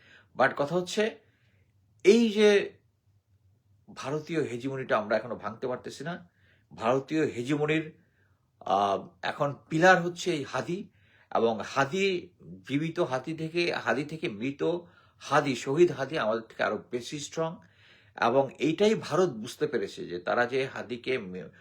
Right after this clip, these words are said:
মারার প-, মানে মারিয়ে যে আমাদের ভিতরে একটা ভীতি সঞ্চার করতে চাইছে, ভীতি সঞ্চার করতে তারা পারে নাই। So আমরা এটার বিচার চাই। যদি তারেক জিয়া যদি এই বিচারের জন্য আমাদেরকে স্যাটিসফাইড না করতে পারে,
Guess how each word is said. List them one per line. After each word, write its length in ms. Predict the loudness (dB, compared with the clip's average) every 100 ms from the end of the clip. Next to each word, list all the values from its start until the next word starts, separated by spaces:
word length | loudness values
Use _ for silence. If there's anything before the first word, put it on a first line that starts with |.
| -20 _ -10
মারার 400 | 2 8 8 6
প-, 380 | -4 -4 -4
মানে 200 | -2 -2
মারিয়ে 300 | 0 4 4
যে 80 | 6
আমাদের 280 | 4 4 2
ভিতরে 220 | 0 0
একটা 320 | 2 0 -2 -14 _
ভীতি 280 | -8 -2 -2
সঞ্চার 320 | -2 -2 -4
করতে 200 | -6 -12
চাইছে, 260 | -12 -10 -12
ভীতি 300 | -12 -12 -10
সঞ্চার 280 | -10 -10 -14
করতে 220 | -14 -14
তারা 180 | -14 -16
পারে 300 | -18 -18 -18
নাই। 120 | -20 _ _ _ -20 _ -6
So 260 | 2 2 2
আমরা 300 | -2 0 2
এটার 260 | 4 4 0 -2
বিচার 300 | -8 4 4 4
চাই। 300 | 2 0 -2 -8 _ _ _ _ _ _ _ _ -8
যদি 560 | -2 2 4 4 0 -6 -20 _ _ 0
তারেক 320 | 4 4 4
জিয়া 260 | 0 0 0
যদি 280 | 0 -4
এই 240 | 0 2 2
বিচারের 640 | 0 0 2 2 -2 -2
জন্য 320 | -2 0 0
আমাদেরকে 460 | 0 2 0 0 -6
স্যাটিসফাইড 760 | -4 -4 -4 -10 -6 -6 -6
না 200 | -2 0
করতে 340 | 0 -4 -6 -10
পারে, 340 | -2 -2 -2